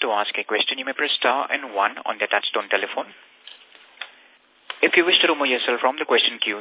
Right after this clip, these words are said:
you may press star and two. Participants are requested to use handsets while asking a question.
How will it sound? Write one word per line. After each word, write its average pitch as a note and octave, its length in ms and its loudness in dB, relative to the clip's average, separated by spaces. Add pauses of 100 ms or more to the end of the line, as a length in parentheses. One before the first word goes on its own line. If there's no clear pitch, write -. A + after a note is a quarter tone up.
you G#2+ 80 -4
may A2 80 -2
press A2+ 280 2
star G#2+ 360 4
and B2+ 200 -6
two. G#2+ 180 -6 (1500)
Participants A2+ 520 4
are C#3+ 80 4
requested - 380 0
to A2 80 -2
use G#2 160 4
handsets G#2 400 -2
while A2 140 2
asking G#2 360 -2
a G#2 60 -8
question. - 380 -2